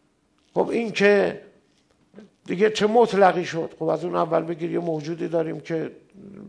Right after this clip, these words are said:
اه، به اصطلاح، اه، تعینات و حدود داره. ممکنه یه کسی جواب بدهد به،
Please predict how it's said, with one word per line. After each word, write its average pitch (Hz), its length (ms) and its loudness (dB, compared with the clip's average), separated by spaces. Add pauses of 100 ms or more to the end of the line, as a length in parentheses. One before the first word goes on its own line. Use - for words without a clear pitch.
(1200)
اه، 120 180 -8
به 127 260 -6
اصطلاح، 143 460 -2 (480)
اه، - 320 -12 (680)
تعینات 175 640 2
و 156 220 -2
حدود 151 260 -8
داره. - 260 -10 (840)
ممکنه 262 460 0
یه 247 140 0
کسی 226 320 -4
جواب 170 520 4
بدهد 143 460 0
به، 143 380 -4